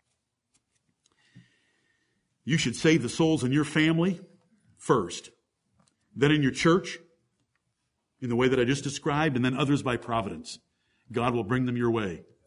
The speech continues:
He knows where there is a eunuch bouncing along in a chariot down in the desert,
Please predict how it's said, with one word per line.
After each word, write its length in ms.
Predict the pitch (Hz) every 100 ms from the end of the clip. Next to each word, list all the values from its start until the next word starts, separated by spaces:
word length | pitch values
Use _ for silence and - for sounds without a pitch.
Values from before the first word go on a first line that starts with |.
| _ _ _ _
He 160 | - 202
knows 320 | 170 139 -
where 340 | 131 117 107 - - _ _ _ _
there 240 | 107 123 127
is 200 | 127 113
a 40 |
eunuch 480 | 113 135 147 143 -
bouncing 340 | 127 127 - 120
along 320 | 117 127 123
in 60 |
a 60 | 113
chariot 440 | 104 131 117 107
down 140 | 107 117
in 80 | 113
the 40 |
desert, 400 | 107 117 165 -